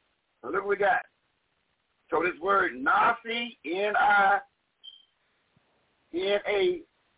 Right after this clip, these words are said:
S I, in the Hebrew, in the original tongue, they was calling this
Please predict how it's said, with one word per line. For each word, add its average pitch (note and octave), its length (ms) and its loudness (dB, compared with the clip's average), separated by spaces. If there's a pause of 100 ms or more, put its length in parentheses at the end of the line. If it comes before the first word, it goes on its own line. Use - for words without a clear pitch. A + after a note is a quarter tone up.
S F#3 200 -2 (120)
I, D#3 320 4 (260)
in F3 180 -6
the G#3+ 80 -2
Hebrew, G#3 420 -6
in D3 140 -4
the C3+ 40 -4
original A3 440 -2
tongue, G3 460 0 (680)
they F#3 140 0
was E3+ 160 -2 (120)
calling E3+ 500 2 (120)
this A3+ 160 2